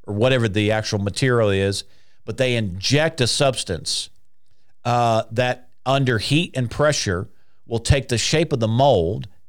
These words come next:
and then harden so that when the mold is released, that substance, the plastic, the whatever, uh, carbon fiber, whatever it is, is, has now retained the shape of the mold.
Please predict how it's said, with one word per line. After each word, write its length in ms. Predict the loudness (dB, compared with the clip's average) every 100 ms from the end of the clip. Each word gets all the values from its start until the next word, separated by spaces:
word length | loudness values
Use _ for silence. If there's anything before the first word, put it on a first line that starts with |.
| -8
and 180 | -4 0
then 160 | 0 0
harden 580 | 2 4 4 0 -4 -6
so 200 | -2 0
that 180 | 0 0
when 160 | 0
the 100 | 0
mold 360 | 2 2 2 0
is 120 | -2
released, 500 | -2 -2 -2 -4 -8 -18 -20 -20 -20 -6
that 260 | -4 -2 -2
substance, 500 | 0 0 0 -4 -4
the 100 | -4
plastic, 600 | 0 0 0 -2 -4 -4
the 220 | -4 -4 -10 -10
whatever, 560 | -2 0 2 0 -2 -10 -20 -20 -20 -16
uh, 80 | -4
carbon 360 | 0 2 2
fiber, 460 | 0 0 0 -2 -6
whatever 480 | 0 2 2 2 0
it 220 | 0 2
is, 400 | 2 0 -4 -10 -16 -20 -20 -20 -10
is, 220 | -2 -2
has 300 | 0 0 0
now 180 | 0 0
retained 500 | 0 -2 -2 -2 0
the 60 | -2
shape 380 | 0 0 0 0
of 200 | -2 0
the 80 | 2
mold. 380 | 4 4 0